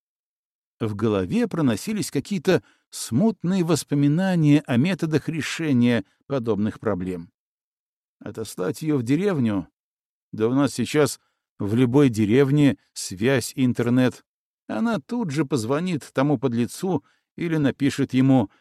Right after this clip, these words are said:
где её искать. Вызвать гада на дуэль? Да, хорошее было времечко,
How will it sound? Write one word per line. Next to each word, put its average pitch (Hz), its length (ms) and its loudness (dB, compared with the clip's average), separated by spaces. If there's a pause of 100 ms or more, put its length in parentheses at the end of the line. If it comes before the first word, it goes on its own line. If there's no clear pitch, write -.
(140)
где 107 300 -2
её 113 220 2
искать. - 540 -4 (880)
Вызвать 110 680 -4
гада 120 360 0
на 120 140 2
дуэль? 135 480 0 (800)
Да, 110 1000 0 (220)
хорошее 139 920 -2
было 139 260 -2
времечко, 117 720 0